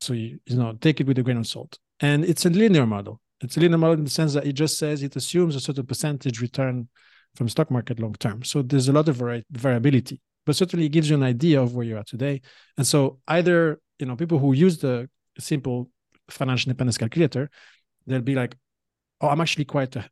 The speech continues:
I'm actually quite far already on the journey," or, "I've got work to do." And that's kind of the main thing you get out of those, because it doesn't, it's not perfect science, right? And if you've got work to do, then there's work to do, right? That means see if you, there's ways you can improve, increase your,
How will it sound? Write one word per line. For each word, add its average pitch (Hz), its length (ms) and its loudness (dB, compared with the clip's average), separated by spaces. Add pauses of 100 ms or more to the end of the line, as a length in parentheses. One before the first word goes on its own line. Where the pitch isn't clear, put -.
I'm 139 120 -2
actually 139 360 -2
quite 139 200 0
far - 180 0
already 143 180 2
on 127 80 0
the 120 60 -2
journey," 165 440 0
or, 190 300 0 (540)
"I've 131 140 -6
got 135 180 -2
work 131 260 -2
to - 100 -14
do." 107 160 -16 (380)
And 151 100 4
that's 185 180 2
kind 180 160 4
of 151 80 4
the 139 100 4
main 151 340 2
thing 151 200 -2
you 135 60 -2
get 131 260 -2
out 135 140 -2
of 123 100 -4
those, 110 360 -10 (100)
because 131 360 0
it 135 120 0
doesn't, 160 420 2
it's 135 160 -6
not 156 240 -2
perfect 139 320 0
science, 120 480 -6 (220)
right? 151 160 -6 (600)
And 147 120 4
if 160 120 2
you've 139 140 2
got 170 220 2
work 160 200 2
to 147 100 -8
do, 185 240 2 (380)
then 165 380 0
there's 160 200 -2
work 185 220 -2
to - 80 -20
do, 104 140 -16 (140)
right? 156 240 -14
That 135 140 -8
means 127 580 -4
see - 220 2
if 135 120 0
you, 135 80 0
there's 123 180 2
ways 127 180 2
you 123 40 -4
can 120 160 -4
improve, 151 460 -2
increase 151 340 0
your, 156 140 2